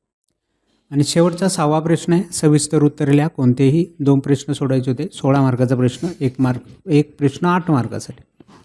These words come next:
त्यामध्ये होता, राष्ट्रीय उत्पन्न मापनाच्या कोणत्याही दोन पद्धती स्पष्ट करा. घटत्या सीमांत उपयोगितेचे सिद्धांत स्पष्ट करून गृहीतके स्पष्ट करा.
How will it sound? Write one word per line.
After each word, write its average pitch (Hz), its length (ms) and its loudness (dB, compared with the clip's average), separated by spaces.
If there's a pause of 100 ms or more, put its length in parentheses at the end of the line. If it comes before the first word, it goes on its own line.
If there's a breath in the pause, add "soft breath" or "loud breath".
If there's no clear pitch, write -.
(600 soft breath)
त्यामध्ये 160 260 2
होता, 175 240 0
राष्ट्रीय 180 420 0
उत्पन्न 190 340 0
मापनाच्या 170 480 0
कोणत्याही 160 320 2
दोन 151 160 4
पद्धती 131 420 -2
स्पष्ट 123 320 -8
करा. 113 200 -8 (1200)
घटत्या 151 360 0
सीमांत 180 360 2
उपयोगितेचे 175 460 0
सिद्धांत 165 360 2
स्पष्ट 165 360 -2
करून 165 320 2
गृहीतके 147 460 0
स्पष्ट - 360 -8
करा. 117 200 -4